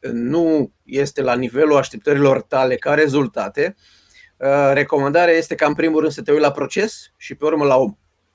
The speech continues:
Dacă procesul este, procesul este foarte bine definit și omul știe exact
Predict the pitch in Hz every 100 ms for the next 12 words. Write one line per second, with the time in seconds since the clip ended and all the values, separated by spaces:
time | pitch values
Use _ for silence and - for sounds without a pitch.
0 | _ - 131 151 135 151 151 147 139 _
1 | 156 139 - 170 160 143 123 - 160 165
2 | 147 143 143 135 135 131 127 156 170 156
3 | 147 160 151 139 127 139 -